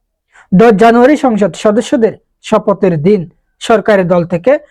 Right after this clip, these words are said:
জানানো হয়েছিল, চিফ হুইপ পদে নুরি আলম চৌধুরী লিটন বহাল থাকছেন। এছাড়া একাদশ সংসদের হুইপ ইকবালুর রহিম ও আবু সাইদ আল মাহমুদ স্বপন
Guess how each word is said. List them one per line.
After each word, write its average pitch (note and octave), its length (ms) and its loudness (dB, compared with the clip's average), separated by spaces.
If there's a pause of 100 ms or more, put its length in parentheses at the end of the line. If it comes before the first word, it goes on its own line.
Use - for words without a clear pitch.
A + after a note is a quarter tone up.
(200)
জানানো G#3+ 420 2
হয়েছিল, F3+ 420 -2 (480)
চিফ A3 240 -2 (100)
হুইপ G3 320 2
পদে F#3+ 260 2 (380)
নুরি B3 420 4 (140)
আলম F#3+ 340 0
চৌধুরী A3 380 2 (340)
লিটন G3 400 2 (360)
বহাল G3 260 2 (100)
থাকছেন। F3 360 -6 (440)
এছাড়া G3 340 0 (440)
একাদশ A#3+ 460 2
সংসদের G#3 420 -2 (440)
হুইপ A3 200 4 (160)
ইকবালুর G#3+ 460 2
রহিম F3+ 220 2 (540)
ও A3 100 4 (280)
আবু F#3+ 160 0
সাইদ A3 340 2 (320)
আল G3+ 240 2
মাহমুদ G3 340 2 (180)
স্বপন G#3 320 0